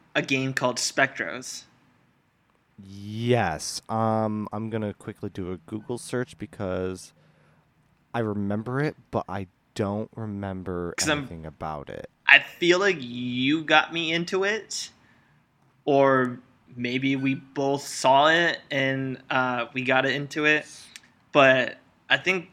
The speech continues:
Speaker 1: that might be the game you referenced, 'cause in order to get, like, new monsters, you have to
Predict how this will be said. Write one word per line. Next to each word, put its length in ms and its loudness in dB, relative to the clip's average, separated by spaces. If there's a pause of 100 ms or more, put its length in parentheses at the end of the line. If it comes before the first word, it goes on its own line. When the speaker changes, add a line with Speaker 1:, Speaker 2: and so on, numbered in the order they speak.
(120)
Speaker 1:
that 160 6
might 180 2
be 80 -2
the 100 -4
game 200 0
you 120 0
referenced, 520 0
'cause 340 0 (360)
in 180 -2
order 260 8
to 100 2
get, 280 0
like, 260 0 (100)
new 600 0
monsters, 720 4
you 140 0
have 120 0
to 80 0